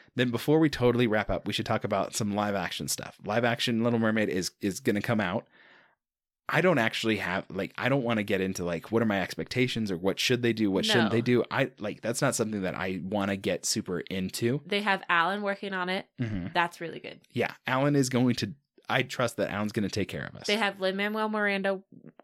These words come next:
Speaker 2: uh, coordinating with, with Alan Menken.
Speaker 1: Yeah, they're working together.
Speaker 2: And that's awesome too. And they, they're, they've already worked on some stuff before. And,
Speaker 1: Yeah,
Speaker 2: and
Speaker 1: like,
Speaker 2: I
Speaker 1: I
Speaker 2: think
Speaker 1: don't
Speaker 2: that
Speaker 1: know
Speaker 2: they're
Speaker 1: when
Speaker 2: really
Speaker 1: we're, I don't know when we're gonna start to see, like, um,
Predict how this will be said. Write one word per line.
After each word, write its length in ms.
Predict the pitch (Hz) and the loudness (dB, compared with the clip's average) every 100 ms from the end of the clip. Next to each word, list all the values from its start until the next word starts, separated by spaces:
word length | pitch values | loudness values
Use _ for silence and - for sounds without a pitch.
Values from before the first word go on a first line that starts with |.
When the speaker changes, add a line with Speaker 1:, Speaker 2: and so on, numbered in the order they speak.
| - _ _ | -20 _ _
Speaker 2:
uh, 220 | 202 185 170 | 0 2 0
coordinating 720 | - 208 196 185 175 170 180 | 0 0 2 0 0 -4 -6
with, 580 | 180 175 165 - - - - | 0 0 0 -4 -18 -18 -6
with 220 | 180 - | -6 -2
Alan 240 | 175 170 170 | -2 -2 -6
Menken. 280 | 156 156 120 | -8 0 2
Speaker 1:
Yeah, 120 | 95 | 2
they're 160 | 104 | 2
working 240 | 104 - 156 | 0 0 0
together. 240 | 135 82 190 | 0 0 0
Speaker 2:
And 380 | 180 175 170 - _ | 0 -2 -8 -14 _
that's 340 | 170 190 180 - | -2 -2 -2 -2
awesome 420 | 165 - 165 170 - | -4 -2 -6 -8 -6
too. 220 | - 175 | 0 2
And 220 | - 170 165 | 2 0 0
they, 180 | 165 - | 0 2
they're, 200 | 180 - | 2 2
they've 220 | 190 180 | 0 2
already 180 | 170 170 | 2 2
worked 220 | 147 170 | -2 -2
on 140 | 156 | -6
some 120 | 160 160 | -6 -10
stuff 480 | - 156 147 - - - - | -2 -2 -2 -10 -20 -20 -10
before. 380 | 190 - 202 160 | -8 -2 2 2
And, 180 | 160 147 | 4 4
Speaker 1:
Yeah, 120 | 135 - | 4 2
Speaker 2:
and 80 | 135 | 0
Speaker 1:
like, 140 | 117 | 2
Speaker 2:
I 40 | |
Speaker 1:
I 20 | 190 | 4
Speaker 2:
think 100 | 202 | 4
Speaker 1:
don't 120 | 233 | 6
Speaker 2:
that 60 | 160 | 6
Speaker 1:
know 100 | 147 | 6
Speaker 2:
they're 100 | 123 | 6
Speaker 1:
when 120 | - | 6
Speaker 2:
really 240 | 123 120 170 165 | 6 6 4 0
Speaker 1:
we're, 60 | |
I 40 | 170 | 0
don't 140 | 196 | 2
know 120 | 127 | 2
when 180 | 110 107 | 2 2
we're 100 | 101 | 0
gonna 180 | 101 95 | 2 0
start 280 | - 110 - | 0 -2 -2
to 120 | 104 | -4
see, 340 | - 107 101 95 | -2 0 0 0
like, 420 | 87 82 - - _ _ _ _ _ _ 104 | -2 -4 -8 -18 _ _ _ _ _ _ -4
um, 320 | 98 78 | -2 -4